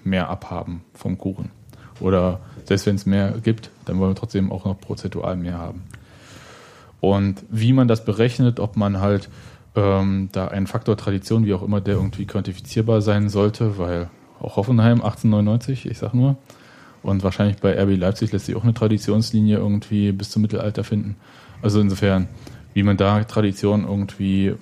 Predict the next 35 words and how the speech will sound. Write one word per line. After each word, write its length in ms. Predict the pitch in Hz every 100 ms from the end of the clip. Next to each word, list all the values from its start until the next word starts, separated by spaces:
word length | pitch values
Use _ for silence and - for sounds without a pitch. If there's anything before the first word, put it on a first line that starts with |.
| - -
einfügen 880 | 92 101 104 - - - 107 101 101
möchte, 520 | 104 - 98 101 87
weiß 180 | 98 110
ich 60 |
nicht. 280 | 104 104 98
Dann 100 | 98
gibt's 180 | 95 -
halt 160 | 95 -
die 200 | 98 95
Variante 400 | 95 92 92 98
mit 280 | 92 92 -
Einschaltquoten. 840 | 110 - 113 - 113 110 110 110 - - - - -
Aber 220 | 107 104
ob 80 | 98
bei 100 | 110
den 140 | 107
Einschaltquoten 840 | 95 110 110 - - 107 107 104 - - - - -
ähm, 420 | 107 101 101 101 95
diese 260 | 98 101
komischen 400 | - 101 95 92
Sky-Quoten, 1400 | - - 101 120 131 - - _ - - 120 120 120 110
die 180 | 107 104
von, 560 | 104 - 101 98 101 95 -
äh, 400 | 101 98 98 98 95
dieser 540 | 95 98 95 92 87 - -
Gesellschaft 440 | 95 101 - 110
für 80 | 101
Konsumforschung 680 | - 90 117 127 147 156 151
ist 120 | -
das, 80 | 139
glaub 180 | 131
ich, 80 | 131
die 100 | 127
das, 120 | 120 -
äh, 300 | 113 113